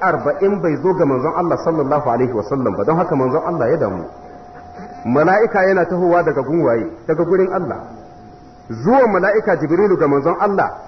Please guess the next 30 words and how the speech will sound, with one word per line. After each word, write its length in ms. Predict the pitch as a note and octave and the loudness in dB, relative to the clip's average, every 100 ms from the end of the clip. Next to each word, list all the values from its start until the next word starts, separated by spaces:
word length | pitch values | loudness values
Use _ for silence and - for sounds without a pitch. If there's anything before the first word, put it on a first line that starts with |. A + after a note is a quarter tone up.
| - | -2
rahama 540 | D3 G3 G#3+ G#3 D#3 | 0 2 2 2 0
ce, 140 | - F3+ | 0 0
don 120 | F#3 | 0
haka 240 | F#3+ F#3+ | 0 0
nan 140 | D#3+ E3+ | 0 0
manzon 240 | D3 E3+ | 0 0
Allah 260 | F#3 F3 D3+ | -2 0 4
yana 200 | E3 D3 B2+ | 4 2 0
jin 180 | D3+ A#2 | -2 2
daɗi 480 | D#3+ E3+ F3 F3 E3 | 2 4 2 -2 0
ya 80 | C#3+ | 2
riƙa 220 | G#3 F#3 | 2 2
ganin 240 | E3 E3+ | 2 4
mala'ika 400 | D#3+ D3+ E3 - | 2 2 0 -2
Jibrilu 400 | A#2+ A#2+ D3+ C#3+ | -4 -2 0 2
yana 220 | E3+ D#3+ C3 | 2 2 2
zuwa 180 | E3+ A#2 | 2 0
gunsa. 280 | B2 - F2 - - - - - A4+ - - - - - | -2 -6 -10 -12 -20 -20 -20 -20 -20 -20 -20 -20 -16 -2
Ana 340 | G#3 B3 G#3+ | 0 2 2
nan, 200 | F3+ F#3+ G3 | 2 0 0
ana 320 | G#3 G3 D#3 | 0 2 0
nan, 200 | C#3+ C#3+ | 0 0
wata 240 | E3 F#3 | 0 0
rana 240 | F3+ F3+ F3 | 0 2 0
sai 140 | G#3 | 0
ga 140 | F#3+ E3 | 0 2
mala'ika 440 | C#3+ D#3 F3 E3 | 2 0 0 -2
Jibrilu 380 | A#2+ B2 D#3 C#3 | -2 0 2 2
ya 180 | A2+ G#2+ | 2 0
zo. 200 | G#2+ | -2